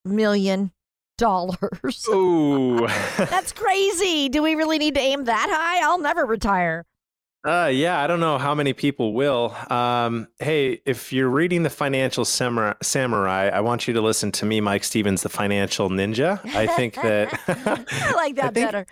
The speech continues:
Speaker 2: yeah. Um, eight million dollars. No, I think that that's, uh, I think that's pretty crazy. And here's the thing about the internet. You could literally write whatever you want on the internet,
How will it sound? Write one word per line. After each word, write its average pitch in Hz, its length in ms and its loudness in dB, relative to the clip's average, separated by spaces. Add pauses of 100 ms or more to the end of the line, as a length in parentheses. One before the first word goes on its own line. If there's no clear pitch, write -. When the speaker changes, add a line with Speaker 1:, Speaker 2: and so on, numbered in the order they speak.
(460)
Speaker 2:
yeah. 110 540 0 (340)
Um, 120 500 0 (180)
eight 170 200 2
million 123 520 0
dollars. 98 480 0
No, 113 120 0
I 117 140 2
think 143 240 -2
that 123 160 0
that's, 113 500 -2
uh, 98 440 0 (160)
I 104 40 0
think 113 200 -2
that's 104 160 0
pretty 92 260 -2
crazy. 90 480 0
And 117 300 0 (160)
here's 139 260 0
the 117 80 -4
thing 120 160 -2
about 104 200 0
the 101 100 0
internet. 98 400 0
You 127 100 0
could 165 160 0
literally 123 500 0
write 107 440 0
whatever 104 320 2
you 104 140 2
want 101 380 0
on 104 120 0
the 104 140 2
internet, 110 580 0